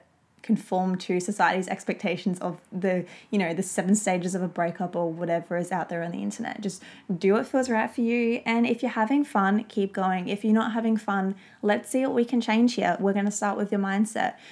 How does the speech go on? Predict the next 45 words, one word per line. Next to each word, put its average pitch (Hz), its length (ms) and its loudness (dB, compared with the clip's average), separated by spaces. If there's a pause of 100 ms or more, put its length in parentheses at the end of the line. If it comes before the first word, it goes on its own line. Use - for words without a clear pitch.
(160)
We're 190 80 -4
gonna 185 160 -2
start 185 260 0
with 190 100 -6
being 190 180 -2
grateful 190 360 2
for 202 80 -4
the 190 100 -4
situation, 185 640 -4
no 180 60 -4
matter 180 200 0
how 190 220 -6
crazy 185 420 0
that - 180 -2
sounds. - 460 -4 (320)
And 202 100 4
then 196 120 4
we're 202 80 2
gonna 196 180 0
start 190 320 -2
with 196 120 -6
improving 202 600 0
our 196 100 2
mindset 180 600 -2 (300)
and 196 180 2
growing 185 480 0
and 185 100 -4
taking 196 460 -4
ownership 196 460 -2
of - 140 -10
it 208 160 -4
and 196 200 2
moving 190 380 0
forward. - 680 -6 (400)
I 208 80 4
think 220 260 0
such 214 320 -2
an 247 80 2
important 214 600 0
thing 185 240 -2
to 196 140 -4
remind 190 300 0
yourself 220 340 -2
of 277 300 -2 (540)
is, 202 500 2